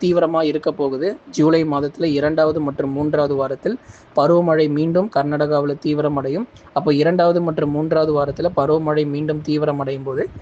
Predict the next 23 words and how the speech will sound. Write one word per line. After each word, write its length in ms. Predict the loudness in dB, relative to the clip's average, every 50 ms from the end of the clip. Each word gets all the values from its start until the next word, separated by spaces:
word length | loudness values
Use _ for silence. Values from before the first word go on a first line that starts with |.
| -20 -18 -12 -4
மேட்டூருக்கு 680 | -2 0 2 2 2 2 2 2 2 2 0 -2 -2
அதிக 400 | -2 0 0 2 0 2 2 4
அளவு 240 | 4 4 2 2 0
தண்ணீர் 420 | 0 -2 -2 -2 -2 -2 -2 -2
பொறுத்த 260 | -2 -4 -4 -2 -2 -4
வரைக்கும் 360 | -4 -4 -6 -6 -6 -8 -8 -10 -10 -4
கர்நாடகாவிலிருந்து 800 | -2 0 0 2 2 2 2 2 0 0 0 -2 -2 -4 -4 -4
திறப்பாங்க. 460 | -2 -2 -2 -2 0 0 -2 0 0 -2 -2 -2 -4 -12 -20 -20 -10 -4
தொடர்ந்து 280 | -2 0 2 2 2 2
அதை 180 | 2 2 2
நம்ம 200 | 0 0 0 -2
எதிர்பார்க்கலாம். 680 | -2 -2 -4 -4 -2 -2 -2 -2 -2 -2 0 0 0 -2 -4 -14 -20 -20 -10 -4 -4
மகாராஷ்டிரா 560 | -2 0 2 2 4 2 2 0 0 0 0
மாநிலங்கள் 440 | 0 0 0 0 -2 0 0 0 0
ரெட் 280 | 0 -2 -2 0 2
அலர்ட் 280 | 2 2 2 2 0 0
உறுதியாகிருக்கு. 800 | -2 0 0 0 0 0 0 0 0 -2 -4 -6 -6 -4 -4 -4
மகாராஷ்டிரா 600 | -2 -4 -2 -2 0 0 0 -2 -2 -2 -2 0
ரெட் 220 | 0 -2 0 0
அலர்ட், 300 | 0 0 0 -2 -4 -4
மத்திய 340 | -4 -2 -2 -2 0 -2 -2 0
பிரதேஷ், 380 | -2 -4 -2 -2 -4 -6 -6 -4 -2
ஒரிசா, 520 | 0 2 2 2 0 -2 -4 -4 -2 -2